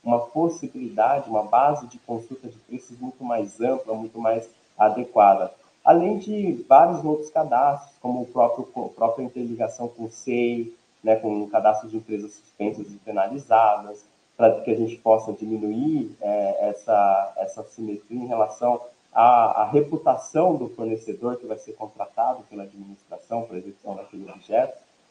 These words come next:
Enfim, o portal ele concentra diversas funcionalidades que favorecem, né, a unificação, favorecem a melhoria de informações entre a administração,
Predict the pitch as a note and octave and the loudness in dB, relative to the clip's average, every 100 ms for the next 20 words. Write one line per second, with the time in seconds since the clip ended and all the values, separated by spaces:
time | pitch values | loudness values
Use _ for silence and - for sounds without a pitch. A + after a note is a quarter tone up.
0 | - B3+ E3 C#3 D#3 D#3+ F3 F#3+ G3 F#3+ | -8 -4 0 0 2 2 4 4 2 -2
1 | E3+ E3+ E3 F3 E3 D#3 C#3 D3+ G3 - | -4 -2 -4 -4 -6 -6 0 2 2 -2
2 | D#3 - C#3 - B2+ A#2 A2 G2+ G#2+ D3 | -8 -8 -10 -10 -6 -4 -2 0 0 0
3 | - _ F3+ G#3+ - - _ _ _ _ | -4 _ -10 -10 -10 -16 _ _ _ _
4 | - G3 F#3+ - D#3 F3 - A2 G2+ E2+ | 0 2 2 4 6 4 2 -6 -6 -4
5 | G#2+ C3 - B2+ E3 F#3 - D3 C3+ - | -2 0 4 4 4 0 -4 -2 -2 0
6 | C#3 C#3 C#3 - C3+ C3 B2+ B2 B2+ - | 2 2 0 -4 -2 -2 0 0 -2 -4
7 | D3+ - - _ B2 D3 C#3 C3+ C3+ F3 | -8 -8 -20 _ -4 -2 -4 -4 -4 -6
8 | F#3 E3+ D3+ D#3 D#3 C#3 B2 - A#2+ C3 | -6 -6 -6 -6 -4 -2 -2 -4 -8 -6
9 | D3 D3 _ - C3 D3 E3 C#3+ C#3 C3 | -8 -12 _ -6 -2 -2 -2 -4 -2 -8
10 | B2+ - B2+ - C3+ D#3 F3 | -10 -12 -14 -4 -2 -2 -4